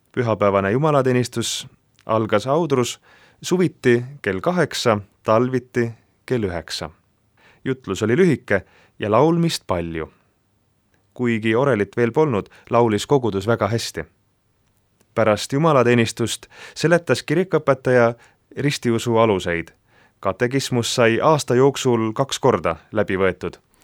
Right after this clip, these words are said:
ja igapäevase elu kohta ka ära seletatud. Lisaks sõitis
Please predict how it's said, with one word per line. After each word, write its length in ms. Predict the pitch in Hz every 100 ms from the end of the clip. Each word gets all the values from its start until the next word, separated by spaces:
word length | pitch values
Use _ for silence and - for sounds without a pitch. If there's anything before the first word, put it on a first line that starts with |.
| - - _ -
ja 140 | 98
igapäevase 720 | 110 135 113 107 98 95 107 127
elu 200 | 160 139
kohta 420 | 127 - 120 117 - _ _
ka 180 | 120 110
ära 180 | 107 95
seletatud. 560 | 90 95 - 87 82 78 _ _ _ _ _ _ _ _ _ _ _ _ _ -
Lisaks 520 | 110 120 127 - -
sõitis 320 | 127 120 110